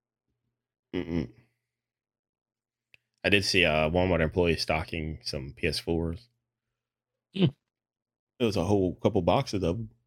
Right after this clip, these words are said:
Speaker 2: They
Speaker 1: Like,
Speaker 2: probably
Speaker 1: the
Speaker 2: got bought that day.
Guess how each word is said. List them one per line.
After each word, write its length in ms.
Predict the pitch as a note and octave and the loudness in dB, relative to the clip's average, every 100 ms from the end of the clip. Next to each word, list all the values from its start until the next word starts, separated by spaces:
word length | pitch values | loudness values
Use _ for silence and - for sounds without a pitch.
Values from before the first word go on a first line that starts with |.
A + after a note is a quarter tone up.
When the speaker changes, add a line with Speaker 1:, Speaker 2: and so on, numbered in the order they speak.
| _ _ _ _ _ _ _ _ _ _ _ _ _ _ | _ _ _ _ _ _ _ _ _ _ _ _ _ _
Speaker 2:
They 80 | G2 | 6
Speaker 1:
Like, 60 | |
Speaker 2:
probably 220 | - F#2 F#2+ | 6 6 4
Speaker 1:
the 60 | |
Speaker 2:
got 120 | F#2+ G2 | 4 4
bought 220 | G2 G2 | 2 2
that 100 | G2+ | 0
day. 280 | G2+ G#2+ G#2 | 4 4 4